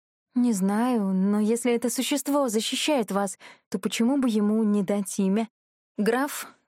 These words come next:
пристально, не мигая, смотрел мне в глаза. Его словно одолевали какие-то эмоции и чувства.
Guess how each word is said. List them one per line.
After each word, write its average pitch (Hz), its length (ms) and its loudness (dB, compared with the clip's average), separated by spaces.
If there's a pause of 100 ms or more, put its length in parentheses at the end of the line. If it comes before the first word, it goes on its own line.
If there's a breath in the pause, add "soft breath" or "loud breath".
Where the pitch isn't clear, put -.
пристально, 226 680 0 (340)
не 208 200 0
мигая, 202 500 0
смотрел 196 560 0
мне 185 240 0
в 170 60 -6
глаза. 180 500 -4 (640 soft breath)
Его 226 380 2
словно 233 420 2
одолевали 220 560 2
какие-то 226 580 0
эмоции 214 600 0
и 202 300 -2
чувства. - 460 -6